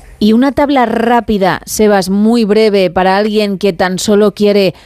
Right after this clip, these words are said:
pues, ganar un poco de masa muscular y no cansarse al subir escaleras, es decir, esa combinación cardio y fuerza.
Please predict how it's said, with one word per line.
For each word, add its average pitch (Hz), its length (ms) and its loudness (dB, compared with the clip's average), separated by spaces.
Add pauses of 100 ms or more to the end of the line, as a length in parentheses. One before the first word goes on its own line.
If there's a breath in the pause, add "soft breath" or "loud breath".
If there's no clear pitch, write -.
(140 loud breath)
pues, 196 200 -2
ganar 185 220 0
un 214 120 0
poco 202 260 0
de 190 120 0
masa 190 240 -2
muscular 190 580 0
y 208 120 -2
no 214 180 0
cansarse 196 560 -2
al 180 80 0
subir 185 200 0
escaleras, 185 480 0
es 196 100 -4
decir, 196 260 0
esa 208 260 -2
combinación 190 640 -2
cardio 185 300 0
y - 20 -2
fuerza. 190 460 -4